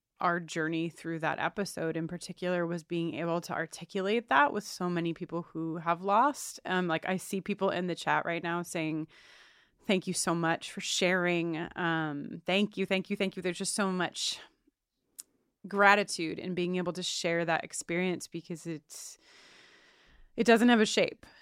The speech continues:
Like, it doesn't have a form. It's not linear, somebody said. Joe said it's not linear. Um, and having something that we can, like, hold on to in that loss is so powerful. So thank you for sharing it with us.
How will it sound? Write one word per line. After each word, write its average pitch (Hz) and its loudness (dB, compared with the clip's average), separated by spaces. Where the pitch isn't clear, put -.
Like, 214 -4
it 196 -2
doesn't 190 0
have 180 0
a 180 -2
form. 165 -4
It's - -6
not 190 4
linear, 175 0
somebody 160 -4
said. 151 -6
Joe 160 0
said 165 -8
it's 160 -6
not 160 -4
linear. 160 -6
Um, 156 -8
and 160 -2
having 165 0
something 170 0
that 151 -2
we 160 -4
can, 160 -6
like, 151 -6
hold 151 -6
on 147 -6
to 147 -6
in 151 -8
that 147 -8
loss 151 -6
is 160 -12
so 165 -10
powerful. 151 -10
So - -14
thank 175 -6
you 170 -6
for 165 -8
sharing 151 -8
it - -10
with - -10
us. 160 -8